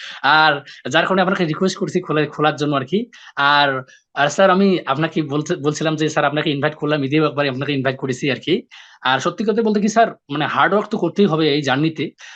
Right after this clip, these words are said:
তার সঙ্গে সঙ্গে কিছু স্মার্ট ওয়ার্ক। এই জন্য আমি একটা জিনিস স্যার, মানে ডা-, ডাব্লিউপি এর পর কলকাতা পুলিশের আগে একটা জিনিস ফলো করছি যে স্যার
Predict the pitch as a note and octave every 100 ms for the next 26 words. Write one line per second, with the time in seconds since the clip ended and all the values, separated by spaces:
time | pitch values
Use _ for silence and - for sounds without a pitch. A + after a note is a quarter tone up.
0 | - D3+ - G3+ G3+ A3 G#3 G3+ G#3+ F3
1 | E3+ F3+ F3+ F3+ D#3 D#3+ F#3 D3 E3+ G3+
2 | G3+ - F3 G3 G3 - F3 D#3+ C#3+ C#3+
3 | C3 B2 B2+ C3 C#3+ F#3 G3+ G3+ G#3 F#3+
4 | E3 E3+ D#3 - _ - D#3 F3+ E3 F3+
5 | F#3 F3 D#3+ - - G3+ G#3 F3 E3 D3+
6 | D#3 D#3+ - - - C3+ E3+ F#3+